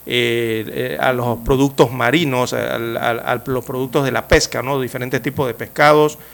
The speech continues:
y otros, eh, numerosos pro-, productos procesados. Ya le han puesto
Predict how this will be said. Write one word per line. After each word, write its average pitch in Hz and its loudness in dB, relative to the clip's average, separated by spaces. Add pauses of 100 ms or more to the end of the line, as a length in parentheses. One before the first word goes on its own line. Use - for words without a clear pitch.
(400)
y 139 2
otros, 151 6
eh, 123 0
numerosos 135 0
pro-, 127 -2
productos 131 2
procesados. 120 0
Ya 120 0
le 131 -2
han 120 -4
puesto 117 -4